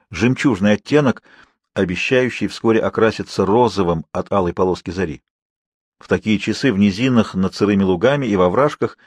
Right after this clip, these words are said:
еще стоит белое молоко тумана, и сквозь него угадываются неясные силуэты стажков сена, а кругом тишина. Природа еще спит,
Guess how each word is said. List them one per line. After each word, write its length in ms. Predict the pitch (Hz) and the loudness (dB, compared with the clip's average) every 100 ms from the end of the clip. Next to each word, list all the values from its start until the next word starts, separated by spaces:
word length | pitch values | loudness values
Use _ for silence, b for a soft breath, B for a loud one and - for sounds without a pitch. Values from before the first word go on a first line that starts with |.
| b b b b - | b b b b -10
еще 240 | 101 123 | -4 -2
стоит 320 | - 113 113 | 2 2 2
белое 300 | 92 110 101 | 2 4 4
молоко 320 | 98 101 - | 4 2 0
тумана, 500 | - 110 104 78 67 - _ _ _ _ _ | -2 0 0 -2 -8 -20 _ _ _ _ _
и 60 | 98 | -10
сквозь 300 | - 98 - | -6 -6 -2
него 200 | 117 131 | 0 0
угадываются 600 | 107 131 110 101 98 98 | 2 2 2 -2 -2 -2
неясные 580 | 98 113 156 147 123 104 | 0 0 -2 -2 -4 -4
силуэты 460 | 104 101 127 107 | -2 -2 -2 -4
стажков 440 | - 98 - 110 - | -6 -6 -2 -4 -2
сена, 380 | 101 82 78 - _ _ _ _ _ - | -2 -2 -4 -12 _ _ _ _ _ -8
а 140 | 104 | -8
кругом 640 | - 101 90 98 175 160 156 | -4 -6 -4 -2 -2 -2 -8
тишина. 800 | - 139 - 120 107 90 78 _ _ _ _ _ _ _ _ _ - | -8 -6 -6 -4 -4 -4 -6 _ _ _ _ _ _ _ _ _ -2
Природа 380 | 120 139 95 | 2 4 2
еще 220 | 90 - 95 | 0 -4 -6
спит, 580 | - - 147 - - | -6 -6 -6 -6 -18